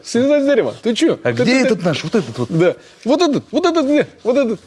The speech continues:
Speaker 1: "Зиеш, где он?" Эм, в общем, а... Кеннеди а, значит, э, туда прибыл, э, от-, отправил команду, они вернулись и сказали: "Надо воe-, наращивать военное присутствие американское,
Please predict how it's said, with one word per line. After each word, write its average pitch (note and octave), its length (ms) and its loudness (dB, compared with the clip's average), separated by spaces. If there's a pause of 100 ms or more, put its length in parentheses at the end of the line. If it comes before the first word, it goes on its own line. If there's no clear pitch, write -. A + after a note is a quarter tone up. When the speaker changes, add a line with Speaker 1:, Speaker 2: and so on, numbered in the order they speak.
(540)
Speaker 1:
"Зиеш, G#3 380 2
где D#4+ 180 0
он?" F#3+ 180 0 (920)
Эм, C3 540 -2 (1200)
в A#2+ 60 0
общем, A#2+ 400 0
а... G2+ 360 -2 (840)
Кеннеди F3 600 0 (240)
а, F#2+ 680 -2
значит, - 500 -6
э, G2 340 0 (440)
туда - 220 0
прибыл, A3 480 -2
э, B2+ 180 2 (120)
от-, A#2+ 200 -4
отправил A#2 440 0
команду, E3+ 480 -2 (320)
они B2 240 2
вернулись E3 540 0
и - 60 -6
сказали: A#2 480 0
"Надо C3 280 -2
воe-, G#2+ 360 0
наращивать A#2+ 680 0
военное A2 560 0
присутствие - 640 -6
американское, G#2+ 640 -4